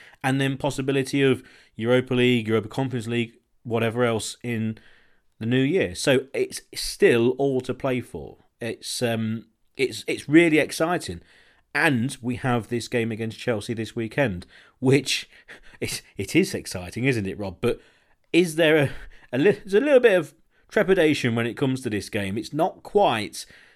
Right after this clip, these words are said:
Do you, do you remember the feeling going into the Arsenal game a few weeks ago where you're like, "Right, early game on a Saturday, get at Arsenal, and we've got a good record against them. Here we go." And then, of course, it all kind of went wrong until the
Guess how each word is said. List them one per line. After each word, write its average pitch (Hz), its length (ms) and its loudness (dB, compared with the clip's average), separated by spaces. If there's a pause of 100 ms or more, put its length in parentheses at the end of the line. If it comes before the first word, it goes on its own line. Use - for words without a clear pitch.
(120)
Do 311 100 -10
you, 233 100 -10
do 226 120 -12
you - 40 -2
remember 285 200 2
the 262 80 4
feeling 143 580 2
going 151 260 0
into 147 180 -2
the 135 100 2
Arsenal 113 460 0
game 95 340 -4
a - 40 -12
few 110 240 -2
weeks 107 260 -6
ago 90 260 -10
where 104 380 -4 (720)
you're 117 120 0
like, 92 160 -6
"Right, 101 220 -2 (120)
early 147 280 4
game 113 280 0
on 120 120 -4
a 117 60 -4
Saturday, 90 560 -8
get 143 200 0
at 131 100 0
Arsenal, 98 640 -6 (220)
and 95 520 -6 (440)
we've 107 160 -8
got 104 120 -6
a 98 40 -10
good 160 200 6
record 110 360 -6
against 98 380 -10
them. 98 260 -8
Here 147 160 4
we 101 100 -6
go." 95 320 -8 (480)
And 104 160 -6
then, 98 100 -6
of 92 60 -8
course, 101 220 -6
it 92 40 -8
all 98 200 -8
kind 98 200 -8
of 90 60 -10
went 92 160 -12
wrong 101 260 -2
until 90 260 -12
the 90 140 -14